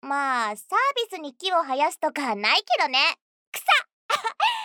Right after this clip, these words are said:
今の草も山の魔女らしくね。<laughs> あと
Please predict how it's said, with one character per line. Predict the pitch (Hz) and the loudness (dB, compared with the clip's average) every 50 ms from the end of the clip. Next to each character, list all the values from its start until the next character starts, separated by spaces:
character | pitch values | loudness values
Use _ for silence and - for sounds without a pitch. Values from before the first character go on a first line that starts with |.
| 762 622 - - 494 | -12 -12 -8 -8 -4
今 | 494 466 427 | -2 -2 -2
の | 381 330 330 | -2 -2 -6
草 | - - 480 466 | -4 -2 -2 0
も | 370 370 381 349 - _ - | 2 2 0 0 -2 _ -2
山 | - 359 330 330 370 403 | 0 0 0 -2 -4 -4
の | 427 466 | -2 -2
魔 | 440 453 453 | 0 0 0
女 | 494 494 | 0 0
ら | 453 480 622 | 0 0 0
し | - - | -2 -2
く | |
ね。 | 571 554 539 679 719 - _ _ _ - | 0 2 2 2 2 0 _ _ _ 2
<laughs> | - 762 740 - 698 831 - - 679 762 807 571 605 698 807 - _ _ _ _ _ _ _ _ _ _ _ _ _ _ _ _ | 2 2 4 4 4 4 4 4 4 2 2 2 0 -2 -2 -4 _ _ _ _ _ _ _ _ _ _ _ _ _ _ _ _
あ | - 233 311 392 | 2 2 2 2
と | - | 2